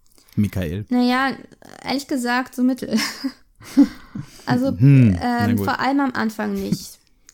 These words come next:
Speaker 2: Und ich fand die
Speaker 1: Ja.
Speaker 2: Stellen, also Lisbeths Stellen fand ich deutlich besser als Michaels Stellen. Am Anfang hat Michael mich so genervt.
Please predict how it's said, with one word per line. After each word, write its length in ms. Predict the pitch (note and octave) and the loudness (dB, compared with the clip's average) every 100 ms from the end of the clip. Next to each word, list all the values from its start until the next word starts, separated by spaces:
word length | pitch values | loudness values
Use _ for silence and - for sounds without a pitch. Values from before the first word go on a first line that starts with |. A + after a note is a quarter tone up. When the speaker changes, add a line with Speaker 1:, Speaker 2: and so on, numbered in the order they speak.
| _ - - | _ -18 -4
Speaker 2:
Und 180 | C4 | -2
ich 140 | B3 - | -2 -4
fand 260 | C4+ C#4 | -4 -2
die 40 | C4 | -4
Speaker 1:
Ja. 60 | |
Speaker 2:
Stellen, 520 | - A#3+ B3+ C4+ C4+ - | -6 -4 -2 -2 -4 -4
also 160 | A3 A#3+ | -4 -2
Lisbeths 420 | F4 - D#4+ - | -2 -4 -6 -6
Stellen 280 | C#4 C4+ C4 | -4 -4 -4
fand 240 | C4 B3 | -4 -4
ich 260 | A#3+ - - - | -6 -12 -18 -10
deutlich 460 | C4 C#4+ D4+ C4+ - | -4 -4 -4 -8 -8
besser 260 | B3 B3 | -8 -6
als 200 | A3+ A3 | -8 -6
Michaels 440 | A#3 A#3 A3+ A3 - | -8 -6 -10 -10 -8
Stellen. 180 | A#3 A#3 | -8 -6
Am 100 | A3+ | -6
Anfang 260 | B3 B3 | -6 -4
hat 140 | A3 A#3+ | -4 -4
Michael 320 | A#3 A#3+ A3+ | -6 -6 -6
mich 240 | G#3+ - | -6 -8
so 120 | - B3+ | -8 -4
genervt. 640 | B3+ A3 G3+ A3+ A3 | -2 -4 -6 -10 -14